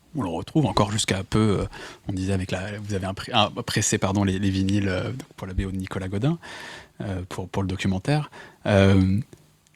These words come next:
ça, c'est un truc qui a réussi, entre guillemets. Il y a un truc, par contre, que vous avez abandonné. Alors, je peux, on peut pas parler d'échec,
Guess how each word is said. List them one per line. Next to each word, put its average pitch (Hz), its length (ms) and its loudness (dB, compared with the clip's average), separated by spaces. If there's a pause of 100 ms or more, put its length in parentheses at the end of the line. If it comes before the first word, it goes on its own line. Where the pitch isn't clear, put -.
(1300)
ça, - 280 6
c'est - 100 6
un 127 80 8
truc 135 220 4
qui - 100 4
a 98 160 4
réussi, 113 480 4
entre 151 240 6
guillemets. 107 460 4 (440)
Il 127 60 6
y - 20 10
a 127 40 10
un 131 40 8
truc, 233 200 4
par 120 120 6
contre, 233 180 4
que - 60 6
vous 120 140 6
avez 131 160 10
abandonné. 127 460 8
Alors, 104 160 0
je - 60 -12
peux, 117 100 0 (240)
on - 20 -8
peut - 140 -6
pas 98 100 0
parler 92 220 -2
d'échec, 156 420 0